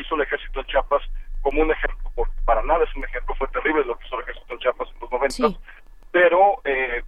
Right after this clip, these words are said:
Speaker 1: por lo menos tener esa previsión de que los militares no, que, que operen ahí no tengan residencia ni familiares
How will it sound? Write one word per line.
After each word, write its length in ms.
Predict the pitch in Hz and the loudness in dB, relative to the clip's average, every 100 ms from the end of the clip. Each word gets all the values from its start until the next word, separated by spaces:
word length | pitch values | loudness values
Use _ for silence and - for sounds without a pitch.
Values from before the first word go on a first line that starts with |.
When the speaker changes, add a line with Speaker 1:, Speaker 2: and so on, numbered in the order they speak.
| - | -4
Speaker 1:
por 140 | 135 | 0
lo 100 | 131 | 0
menos 260 | 143 147 - | 0 -4 -4
tener 220 | 131 123 | -4 -2
esa 160 | - 156 | -2 0
previsión 560 | 143 139 - 131 151 - - - - | 0 0 -2 -2 -2 -10 -18 -12 -8
de 100 | 123 | -4
que 140 | 123 | -2
los 180 | 117 113 | -2 -2
militares 480 | 117 120 - 123 135 - | -6 -2 2 2 0 -6
no, 520 | 123 127 139 139 - - | -4 4 6 6 2 -2
que, 120 | 123 | -10
que 120 | - 135 | -6 -4
operen 380 | - 139 139 | 0 0 2
ahí 200 | 143 143 - | 0 0 -4
no 240 | 127 135 - | 0 0 0
tengan 280 | 123 123 110 | -4 -2 -4
residencia 500 | 107 120 117 113 123 | -10 -6 -6 -6 -8
ni 80 | |
familiares 480 | 104 107 104 101 92 | -4 -6 -2 -4 -4